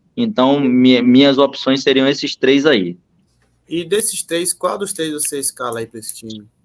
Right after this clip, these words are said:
Speaker 1: O Maurício, por conta da parte defensi-, ou da parte ofensiva.
Speaker 2: Maurício.
Speaker 1: Iria com o Maurício.
Speaker 2: Tem feito mais gols, né? Um cara que participa muito do jogo, né? Que infiltra bem na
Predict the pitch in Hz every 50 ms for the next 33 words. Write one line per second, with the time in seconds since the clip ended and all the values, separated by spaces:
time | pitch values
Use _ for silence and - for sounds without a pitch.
0 | _ _ - _ - - _ 127 123 131 143 143 139 123 117 120 113 104 104 -
1 | - 110 101 - - - 127 123 127 123 120 120 135 127 127 117 - - 117 113
2 | - 135 120 120 123 - 139 123 - - - 92 92 - - 123 120 113 110 110
3 | 107 120 113 110 120 123 120 - - 135 135 135 - 156 135 139 - - - 101
4 | 92 87 87 82 - _ _ _ _ _ _ _ _ _ _ _ _ _ 113 120
5 | 110 104 101 107 110 107 113 120 120 123 120 113 101 87 87 85 - - - -
6 | - _ _ _ _ _ _ _ _ 175 _ _ 175 175 - - 160 160 160 156
7 | 156 147 151 143 123 123 - 113 113 120 123 117 117 117 120 120 120 127 120 -
8 | - 120 117 117 - - - - - - 113 110 110 113 127 147 160 165 165 -
9 | 131 123 120 110 101 110 117 127 135 123 120 117 117 120 123 120 _ 135 123 -
10 | - - 127 123 _ 127 123 120 120 120 127 131 123 _ _ _ _ _ _ _
11 | - - 117 117 127 143 135 -